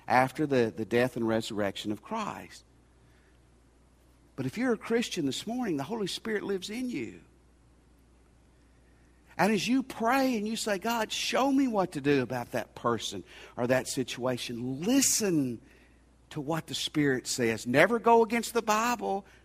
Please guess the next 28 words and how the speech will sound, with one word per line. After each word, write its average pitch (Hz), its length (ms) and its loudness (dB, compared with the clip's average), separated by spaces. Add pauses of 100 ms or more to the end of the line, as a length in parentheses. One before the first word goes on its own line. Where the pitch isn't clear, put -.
(140)
Never 113 320 2
go 160 220 4
against 160 260 -2
the 165 80 -10
Bible. 165 580 -2 (440)
Break 120 260 4
in 143 80 4
a 139 40 2
house, 151 380 4
marry 131 300 2
a 147 60 2
country 156 340 -2
singer. 147 500 -2
Never 113 280 0
gonna 143 160 -2
go 143 100 2
against 170 280 0
the 185 60 -10
Bible. 180 640 -2 (2250)
Listen 240 460 4
for 214 140 -4
that 185 300 2
peace. 170 720 0 (680)
Listen 214 400 0
for 185 140 -8
that 185 220 0
uneasiness. 165 1000 0
Listen 208 520 -2